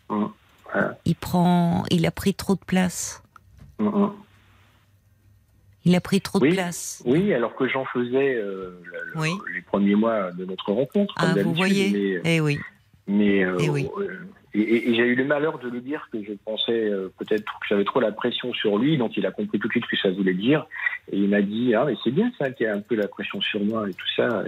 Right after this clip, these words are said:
Speaker 1: il n'y a, il y a pas de, il y a pas de souci. »
Speaker 2: Oui, mais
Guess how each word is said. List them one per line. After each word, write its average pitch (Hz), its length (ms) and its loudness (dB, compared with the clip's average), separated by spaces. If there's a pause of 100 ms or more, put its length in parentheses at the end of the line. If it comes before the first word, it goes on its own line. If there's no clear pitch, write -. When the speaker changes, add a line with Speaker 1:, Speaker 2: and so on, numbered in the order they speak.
Speaker 1:
il - 60 -6
n'y 92 60 -4
a, 90 100 -6
il 95 60 -4
y - 20 -2
a 92 40 -4
pas - 140 -2
de, 92 280 -2
il 95 100 0
y 101 40 4
a - 20 -2
pas - 140 -2
de 87 60 -6
souci. » - 360 -2 (840)
Speaker 2:
Oui, 190 280 2 (220)
mais 202 220 4